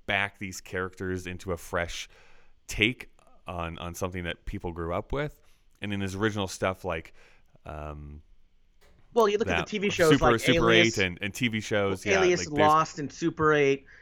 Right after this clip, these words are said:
Speaker 2: and, uh, even Mission Impossible. Uh, was he Mission Impossible Three?
Speaker 1: Three, yeah.
Speaker 2: Yeah, that's where he brought in Felicity.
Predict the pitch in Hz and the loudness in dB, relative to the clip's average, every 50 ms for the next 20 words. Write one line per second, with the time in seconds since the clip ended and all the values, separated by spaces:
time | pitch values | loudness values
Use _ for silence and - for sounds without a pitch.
0 | - - - _ _ - 135 139 131 123 123 123 117 104 - 131 127 120 117 113 | -20 -20 -20 _ _ -4 -2 0 0 0 0 -2 -4 -2 0 2 4 4 4 2
1 | 113 113 107 - - - 185 180 202 190 175 175 175 - - 180 160 147 - 156 | 2 0 -2 -4 0 2 4 4 6 6 6 4 4 2 0 0 -2 0 2 2
2 | 151 151 143 - - 139 151 143 135 127 117 113 110 - - - 117 113 110 107 | 2 2 2 -2 -2 0 2 2 4 2 2 0 -4 -6 -2 0 2 4 4 4
3 | 107 104 101 98 95 - - _ _ _ - - - _ _ - 123 135 135 202 | 2 2 0 -2 -4 -10 -18 _ _ _ -20 -20 -20 _ _ -6 -4 -4 -2 0
4 | 208 202 214 208 - 226 214 - 220 208 202 - 208 196 - - 190 190 196 208 | 2 2 2 2 2 -2 0 2 2 0 0 -2 -6 -8 -4 0 2 2 2 2
5 | 233 247 - _ _ _ _ _ _ _ _ _ - - - - - - - 104 | 0 -2 -8 _ _ _ _ _ _ _ _ _ -20 -20 -20 -20 -20 -12 -6 -4
6 | 98 92 85 78 76 80 82 80 73 - - - - 160 180 165 160 160 - - | -2 -2 -2 -2 -2 -2 -4 -4 -4 -6 -12 -4 0 2 2 4 2 0 2 2
7 | 180 165 147 170 151 135 156 151 151 147 147 143 139 135 123 - - 139 135 143 | 0 2 2 0 0 2 4 4 4 4 4 2 2 0 -4 -4 -2 -2 -2 0
8 | 143 - 143 120 113 104 110 | -2 -2 -4 -4 -4 -6 -8